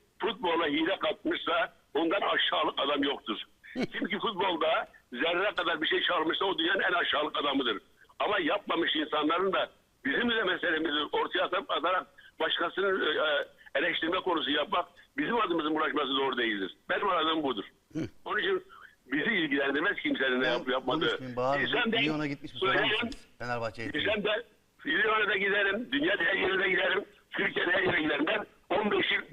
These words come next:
Speaker 1: Büyükşehir Belediye Başkanlığı yaptım. Ben siyasetçi, partizan değilim. Ben objektif bir adamım. Ben adaletin ve hukukun olduğu yerde varım. Başka yerde olmam.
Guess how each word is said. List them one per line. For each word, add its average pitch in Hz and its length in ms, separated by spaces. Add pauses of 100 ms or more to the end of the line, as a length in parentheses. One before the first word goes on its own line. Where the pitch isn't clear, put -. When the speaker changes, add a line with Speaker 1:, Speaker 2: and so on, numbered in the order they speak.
Speaker 1:
Büyükşehir 165 380
Belediye 151 300
Başkanlığı 147 340
yaptım. - 360 (380)
Ben 185 260
siyasetçi, - 600 (320)
partizan - 480
değilim. - 280
Ben - 240
objektif 139 400
bir 131 80
adamım. 120 380 (320)
Ben - 120
adaletin 151 600
ve 151 40
hukukun 147 320
olduğu 156 240
yerde 143 260
varım. 131 300 (260)
Başka - 220
yerde 143 240
olmam. 127 460